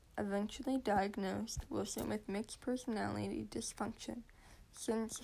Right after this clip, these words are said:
he had a history of antisocial behavior, addictions, and violent pornography.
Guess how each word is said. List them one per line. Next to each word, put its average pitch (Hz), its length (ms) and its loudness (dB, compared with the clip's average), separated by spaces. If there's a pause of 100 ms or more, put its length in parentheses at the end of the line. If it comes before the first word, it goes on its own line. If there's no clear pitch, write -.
he 226 120 2
had 208 240 4
a 220 60 2
history 233 540 -2
of 214 160 2 (160)
antisocial 226 680 0
behavior, 226 600 2 (720)
addictions, 226 640 4 (760)
and 220 340 6 (120)
violent 214 560 6
pornography. 208 720 -2